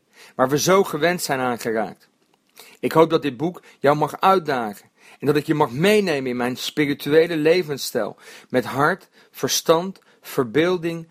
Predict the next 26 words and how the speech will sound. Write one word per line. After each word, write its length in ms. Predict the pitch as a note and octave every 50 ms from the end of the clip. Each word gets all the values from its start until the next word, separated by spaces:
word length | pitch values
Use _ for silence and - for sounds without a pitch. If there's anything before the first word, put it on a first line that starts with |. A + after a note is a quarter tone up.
| _ _ _ _
wil 520 | - G2+ G#2+ C#3+ E3 F#3 F#3+ F#3+ G3 - _ _ _ -
en 160 | C3+ D3+ D3
geweten. 560 | - - C#3+ B2 B2+ B2+ A#2+ A2 G#2 _ _ _ _ _ _ _ _ _ _ _ _ _ _ _ _ _ _ _ _ _ _ _ _ _ _ _ _ _ _ - _ _ _
We 80 | - C#3+
zijn 220 | C3+ F#3 F3+ F3
zo 180 | - G3+ G3 F#3+
tevreden 580 | F#3 - C#3+ - A#2+ C3+ D#3+ D3+ C#3+ B2 A2+
met 100 | A2+ A#2
het 80 | A#2+ G#2+
maken 380 | A#2+ C3+ C#3 C#3 C#3 C3+ - -
van 100 | A#2+ A#2+
onze 260 | A#2+ B2 A#2 A#2 A2+
moddertaartjes 840 | A#2 C3 C#3+ C#3 C3 A#2 - - B2 A#2+ A2 G#2+ - - - - - - - - -
in 100 | - C3
ons 160 | C3 A#2+ -
veilige 480 | - - D3+ D3+ D3+ D3+ C#3 - C3 A2+
ghetto, 400 | G#2+ C3+ C3 - - A2 D#2 - _ _ _ _ _ - - _ _
terwijl 240 | - - B2 A#2
God 300 | - - - D#3 D#3 D#3
ons 160 | D#3 C#3+ C3+ -
een 80 | B2
vakantie 640 | - - A#2+ - - D#3 D3+ D3+ D#3 - - C#3+ B2+
aan 120 | B2+ B2
zee 240 | A2+ - C#3+ C3+ C3+
heeft 260 | C3 B2 A#2+ A2+ G#2+
beloofd. 460 | G#2+ A2 G#2 - - - - _ _